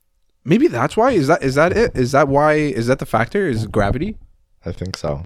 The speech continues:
Speaker 2: I think that might be it.
Speaker 1: So
Speaker 2: I don't know, actually.
Speaker 1: Bro, 'cause, 'cause doesn't, like, like, things in your body travel slower too, or faster? Like, you know what I mean? Like, I feel like the processes also, their times alter with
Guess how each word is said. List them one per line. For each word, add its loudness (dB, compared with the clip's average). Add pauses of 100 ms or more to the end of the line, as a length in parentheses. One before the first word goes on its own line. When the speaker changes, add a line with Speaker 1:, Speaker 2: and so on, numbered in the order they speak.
Speaker 2:
I -12
think -6
that -6
might -8
be -8
it. -10 (300)
Speaker 1:
So 2
Speaker 2:
I 6
don't 0
know, 2
actually. -2 (960)
Speaker 1:
Bro, 0
'cause, -4
'cause -4
doesn't, -2
like, -6
like, -6 (640)
things 0
in 0
your 0
body 0
travel 0
slower -2
too, -8 (500)
or 0
faster? -2
Like, -6
you -2
know 0
what 2
I 2
mean? -6
Like, -6
I -4
feel -2
like -4 (240)
the 0
processes -2
also, 0 (640)
their 0
times -2
alter -6
with -6